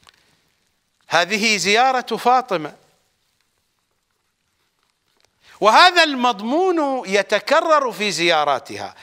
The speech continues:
هذا نص واحد من نصوص زياراتها، هناك نصوص عديدة تقرأ في زيارة فاطمة.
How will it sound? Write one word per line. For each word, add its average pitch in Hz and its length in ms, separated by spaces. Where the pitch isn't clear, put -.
هذا 262 420
نص 330 320
واحد 180 680
من 190 200
نصوص 226 420
زياراتها، 156 880
هناك 185 640
نصوص 254 440
عديدة 208 960
تقرأ 220 680
في 202 160
زيارة 196 560
فاطمة. 135 540